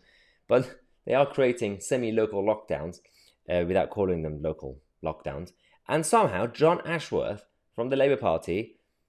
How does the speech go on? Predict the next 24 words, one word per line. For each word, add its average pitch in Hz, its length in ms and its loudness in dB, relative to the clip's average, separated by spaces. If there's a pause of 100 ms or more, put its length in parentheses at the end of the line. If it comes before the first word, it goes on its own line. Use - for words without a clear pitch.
(280)
is 156 280 -4 (200)
slamming 185 400 -4
the 180 80 0
government, 151 480 -2 (720)
saying 139 460 -2 (240)
lockdowns 135 360 2
are 139 60 -2
bad, 104 380 0 (300)
don't 123 220 0
do 127 140 0
it. 85 180 -2 (960)
This 185 120 -2
is - 60 -12
the 185 80 -2
same 180 280 -2
Ashworth 98 440 -4
and 110 100 -6
the 113 40 -8
same 185 300 2
Labour 165 200 4
Party 101 640 -6
who 185 120 0
want 208 280 0
lockdowns. 95 580 -2